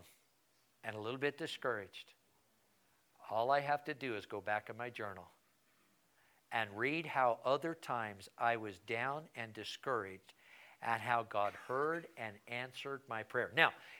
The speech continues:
here's what I want to encourage you to do. Look at this. There is,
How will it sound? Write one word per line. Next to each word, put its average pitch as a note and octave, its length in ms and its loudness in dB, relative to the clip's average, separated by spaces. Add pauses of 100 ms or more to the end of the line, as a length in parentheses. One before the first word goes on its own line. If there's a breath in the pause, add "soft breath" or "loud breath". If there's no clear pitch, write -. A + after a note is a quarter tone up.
here's D#3+ 160 2
what F#3+ 100 12
I G3 60 12
want G#3 160 12
to A3 40 8
encourage G#3+ 400 12
you A#3+ 60 10
to G#3+ 80 6
do. G3 240 10
Look E3 240 10
at B3 140 8
this. B3+ 440 10 (1000 soft breath)
There F#3 340 12
is, F3 560 10